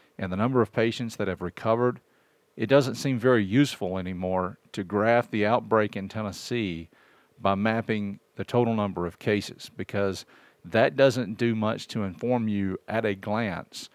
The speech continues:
of where these current hotspots are in this state. So I feel like, I think we're the only newspaper in the state so far that is actually mapping the, the active number of cases just for, for,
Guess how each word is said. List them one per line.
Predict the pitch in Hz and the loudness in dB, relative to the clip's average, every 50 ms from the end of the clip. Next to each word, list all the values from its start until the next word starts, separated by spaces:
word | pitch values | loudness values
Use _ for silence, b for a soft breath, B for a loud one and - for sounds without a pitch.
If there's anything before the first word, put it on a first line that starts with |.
| b b b b b b | b b b b b b
of | b 98 95 90 | b -2 2 4
where | 110 117 120 | 6 6 6
these | 113 104 101 92 - | 6 4 2 -2 -4
current | - - - - 131 117 107 101 | -8 -8 -4 -2 0 0 -2 -2
hotspots | - 107 110 - - - - - 95 87 - - - | -2 -2 -2 -2 -4 -4 -2 0 0 0 0 -2 -2
are | 113 104 92 85 78 73 - b b b b b b - | 0 0 2 0 -2 -4 -10 b b b b b b -6
in | 101 101 98 | -4 -2 -2
this | 92 92 87 | -2 -4 -4
state. | - - - 98 87 80 - _ - | -6 -4 -2 -2 -2 -2 -4 _ -8
So | - - 107 104 101 - - _ _ _ _ - | -4 0 0 0 0 -2 -6 _ _ _ _ -12
I | - - | -10 -8
feel | - - 160 160 | -2 2 2 4
like, | 139 - - | 4 4 2
I | - 123 | 0 0
think | - 185 190 143 | 0 0 2 4
we're | 131 139 | 4 4
the | 123 113 107 107 | 4 4 0 0
only | 139 147 131 | 0 0 0
newspaper | 113 107 123 135 123 - - 117 107 107 101 | 0 0 0 -2 -2 0 0 0 0 0 -4
in | 92 | -6
the | 90 | -6
state | 87 - - 123 113 110 - | -6 -2 0 0 0 0 0
so | - 113 98 | -2 -4 -2
far | - - 113 107 104 101 | 0 2 4 4 4 2
that | 95 90 92 | 0 -2 -2
is | 95 82 104 - - _ _ - | -4 -6 -6 -12 -16 _ _ -10
actually | - 95 107 113 - - - 101 98 98 | -4 -2 -2 -2 -4 -4 -4 -4 -4 -2
mapping | 92 95 95 98 104 104 - 113 104 101 104 - b b b b b b b b b b | -2 -2 -2 -2 -2 -4 -4 -4 -6 -6 -8 -12 b b b b b b b b b b
the, | - 104 98 95 90 90 87 92 - - _ - - - - 113 | -4 -2 -2 0 0 -2 -4 -4 -8 -10 _ -18 -18 -18 -14 -10
the | 110 107 104 - | -10 -10 -6 -4
active | - 104 107 107 - - 123 113 104 101 - - _ _ _ _ - | -2 -2 -2 -2 -2 -2 -2 -4 -4 -4 -10 -20 _ _ _ _ -6
number | - 110 113 113 110 107 | -4 -4 -2 0 2 0
of | 101 - - | 0 0 0
cases | - 113 110 107 - - 104 - | 0 0 0 0 -2 -8 -12 -10
just | - - 101 - - | -8 -8 -8 -6 -6
for, | - 107 101 92 95 - | -4 -4 -2 -2 -4 -6
for, | - - - 95 95 92 | -8 -6 -4 -2 -2 -4